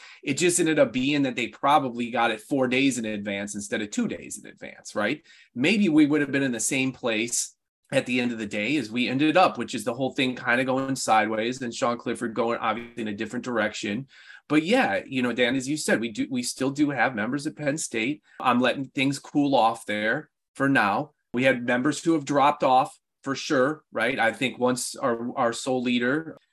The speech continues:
sort of, you know, went a different direction, then yeah, we had other members drop off. And yeah, so I think we'll continue to evaluate it, things at Penn State, but obviously this campaign has raised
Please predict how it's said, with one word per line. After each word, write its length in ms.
sort 240
of, 300
you 160
know, 100
went 180
a 60
different 360
direction, 640
then 460
yeah, 240
we 180
had 140
other 240
members 340
drop 320
off. 280
And 240
yeah, 280
so 200
I 100
think 600
we'll 180
continue 460
to 120
evaluate 440
it, 180
things 240
at 120
Penn 160
State, 420
but 120
obviously 600
this 180
campaign 640
has 180
raised 680